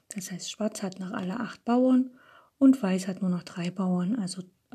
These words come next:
Weiß hat quasi drei Bauern irgendwo geopfert oder verloren oder wie auch immer.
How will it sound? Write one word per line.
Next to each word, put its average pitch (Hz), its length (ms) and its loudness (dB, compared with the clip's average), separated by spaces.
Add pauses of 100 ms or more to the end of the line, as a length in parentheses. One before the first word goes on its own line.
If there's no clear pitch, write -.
(220)
Weiß 185 260 -6
hat 185 160 -8
quasi - 340 -8
drei 170 240 -8
Bauern 180 420 -4
irgendwo 180 600 -4 (480)
geopfert 208 500 2
oder 180 200 -6
verloren 175 480 -10
oder 170 240 -16
wie 202 120 -12
auch 214 160 -12
immer. 170 260 -10